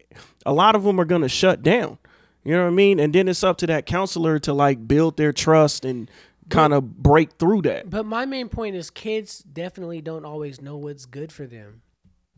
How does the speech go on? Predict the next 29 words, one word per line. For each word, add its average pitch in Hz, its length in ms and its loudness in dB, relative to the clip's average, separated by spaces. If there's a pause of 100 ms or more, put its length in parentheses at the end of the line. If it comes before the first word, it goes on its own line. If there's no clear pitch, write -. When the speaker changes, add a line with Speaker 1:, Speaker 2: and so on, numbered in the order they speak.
(300)
Speaker 1:
True. 131 220 -2
Speaker 2:
I - 20 4
mean, 185 260 0
that's 180 220 -8
why 180 160 -6
they're 175 140 -8
not 170 240 -12
eighteen 165 500 -14
years 151 280 -14
or 147 120 -12
older. 185 260 -12 (120)
That's 139 180 -18
why 151 140 -12
they're 147 120 -12
not 143 180 -20
twenty-one 143 580 -16
years 147 240 -16
or 151 80 -12
older. 175 240 -10 (380)
Kids 220 320 -12
don't 175 360 -12 (260)
always 170 420 -8
necessarily 160 640 -12
know 147 180 -12
what's 139 280 -14
good 156 360 -8
for 165 120 -12
them. 147 200 -12
Sometimes 190 640 -14